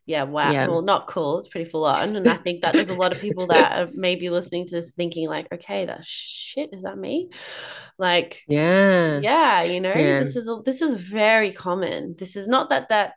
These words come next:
Speaker 1: that, you know, we can quickly diagnose and label somebody as a narcissist, 'cause narcissism's a spectrum, right? Like, there's narcissistic
Speaker 2: Yep.
Speaker 1: traits,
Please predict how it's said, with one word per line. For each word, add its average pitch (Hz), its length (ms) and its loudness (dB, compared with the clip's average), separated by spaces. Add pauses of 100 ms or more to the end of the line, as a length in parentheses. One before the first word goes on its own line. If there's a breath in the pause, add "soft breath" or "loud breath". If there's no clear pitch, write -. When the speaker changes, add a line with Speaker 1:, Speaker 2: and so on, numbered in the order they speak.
Speaker 1:
that, 190 300 -2 (200)
you 185 140 -8
know, 175 100 -4
we 170 140 -10
can 175 180 -12
quickly 170 580 -12
diagnose 170 580 0
and 170 140 -2
label 170 300 -2
somebody 170 320 -4
as 165 140 2
a 165 40 0
narcissist, 165 800 -4
'cause 202 140 -8
narcissism's 233 680 -2
a 170 60 -4
spectrum, 165 560 -4
right? 165 340 0
Like, 175 280 -2
there's 175 160 -2
narcissistic 185 540 -6
Speaker 2:
Yep. 170 180 4
Speaker 1:
traits, 196 580 -2